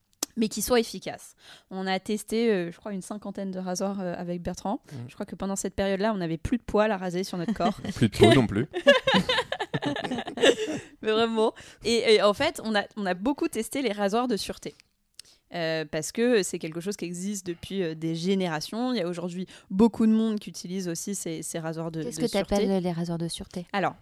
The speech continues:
Speaker 1: les rasoirs de sûreté, c'est des rasoirs qui sont, euh, cent pour cent métal et qui contiennent qu'une seule lame.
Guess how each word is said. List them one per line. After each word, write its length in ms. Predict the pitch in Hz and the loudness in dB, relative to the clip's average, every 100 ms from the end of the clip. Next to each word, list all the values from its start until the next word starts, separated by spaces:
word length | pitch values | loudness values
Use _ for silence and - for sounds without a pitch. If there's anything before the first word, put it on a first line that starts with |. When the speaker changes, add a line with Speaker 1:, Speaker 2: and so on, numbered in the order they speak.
| - | -2
Speaker 1:
les 80 | |
rasoirs 240 | 185 208 269 | 0 2 2
de 100 | 214 | 0
sûreté, 480 | - 202 - 220 277 | -2 -6 0 2 0
c'est 160 | - | -2
des 100 | 180 | -6
rasoirs 320 | 185 185 214 | -4 -2 -4
qui 140 | - 196 | -4 -8
sont, 260 | - 202 185 | -6 -6 -4
euh, 80 | 165 | -4
cent 180 | - | -2
pour 180 | - 202 | -2 -4
cent 160 | - 208 | -4 -4
métal 420 | 185 - 226 277 | -4 0 0 0
et 160 | 269 202 | -2 -6
qui 120 | 185 | -8
contiennent 380 | 180 185 226 240 | -8 -6 -6 -6
qu'une 220 | - 233 | -4 -2
seule 260 | - 185 | -2 -2
lame. 160 | 160 156 | -4 -8